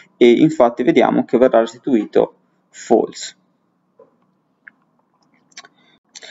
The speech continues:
Sempre utilizzando la data del duemilaquindici, utilizziamo la funzione getPrice per capire il valore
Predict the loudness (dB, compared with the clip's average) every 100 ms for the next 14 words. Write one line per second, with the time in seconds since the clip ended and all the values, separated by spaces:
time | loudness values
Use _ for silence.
0 | -20 -10 0 2 4 4 4 2 0 2
1 | 2 2 4 4 4 2 2 2 2 -2
2 | 2 4 4 4 2 2 2 0 0 2
3 | 0 2 2 4 4 2 2 -2 0 -2
4 | 0 0 -2 -2 0 4 4 2 -4 -4
5 | -2 -2 -4 -2 0 2 0 0 -2 2
6 | 2 4 4 2 0